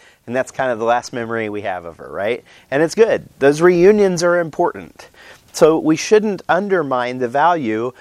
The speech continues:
of reconnecting with people. Sometimes we can encourage those. Sometimes we can reach out. I sent a text to somebody that I hadn't talked to in several months that I really miss, and I just, I just told them I loved them and, and I missed them, and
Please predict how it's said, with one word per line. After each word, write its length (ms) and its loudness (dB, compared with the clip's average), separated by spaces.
of 120 0
reconnecting 640 0
with 160 -14
people. 400 -14
Sometimes 840 -4
we 140 0
can 360 0
encourage 600 0
those. 260 -6
Sometimes 380 -8
we 80 -6
can 180 -10
reach 280 -8
out. 260 -2
I 60 -12
sent 220 -6
a 40 -10
text 400 -8
to 80 -14
somebody 580 -10
that 100 -6
I 40 -2
hadn't 260 -4
talked 320 -10
to 200 -10
in 280 -10
several 360 -8
months 340 -10
that 80 -8
I 40 -4
really 240 -2
miss, 420 -6
and 100 -12
I 80 -8
just, 300 -14
I 80 -6
just 180 -8
told 200 0
them 100 -4
I 60 0
loved 280 0
them 260 -4
and, 260 -10
and 80 -8
I 40 -6
missed 280 -6
them, 300 -8
and 280 -12